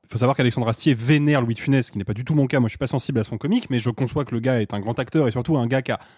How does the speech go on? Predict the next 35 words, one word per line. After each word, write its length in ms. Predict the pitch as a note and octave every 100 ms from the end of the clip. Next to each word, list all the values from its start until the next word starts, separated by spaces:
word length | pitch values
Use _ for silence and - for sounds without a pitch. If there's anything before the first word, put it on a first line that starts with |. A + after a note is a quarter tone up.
| _ -
inventé 640 | A3+ F3+ G3 - A3 G3 - _ -
une 120 | E3
manière 260 | D#3+ E3 D3+
de 100 | C3+
jouer 140 | B2
la 80 | A#2
comédie. 420 | A#2+ B2 F#3+ D4+ -
C'est 80 | _
quand 80 | A#2
même 80 | G#2+
pas 160 | - A2
rien 280 | B2 C#3+ C#3+
sur 180 | B2+
un 40 | A#2
C 140 | C3+
V. 200 | D3+ C4+ - - - -
Et 140 | D3
Alexandre 300 | C#3 D#3 C3+
Astier 240 | B2+ A#3+
dit, 220 | E3 G#3+ C#4+ - -
ce 80 | -
qui 80 |
est 40 | B2
assez 180 | A2+ E3
ouf 160 | D3+
avec 140 | A#2 A2+
Louis 80 |
de 40 | -
Funès, 240 | D#3+ A3+
c'est 80 | -
quand 80 | C3+
on 60 |
regarde 180 | C#3+ D3+
sa 100 | B2+
filmographie, 560 | - A#2+ A2+ A2 A3+